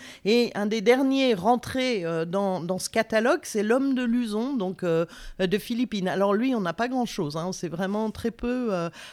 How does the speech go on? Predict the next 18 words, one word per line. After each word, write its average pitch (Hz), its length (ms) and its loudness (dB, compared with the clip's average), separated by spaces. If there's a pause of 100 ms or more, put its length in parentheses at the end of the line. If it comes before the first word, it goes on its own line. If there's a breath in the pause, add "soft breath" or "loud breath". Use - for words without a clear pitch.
à 196 100 0
quoi 214 200 0
il 202 40 -2
ressemble. 269 520 -2
Et 175 100 -2
donc, 214 280 -2
c'est 185 340 0
assez 185 320 0
fascinant, 226 720 0 (340 loud breath)
euh, 196 160 0
de 185 100 0
voir 202 280 -2
que - 100 -4
finalement, 220 640 0
ça 208 140 -4
va 180 160 -4
faire - 320 -6
quoi, 196 160 0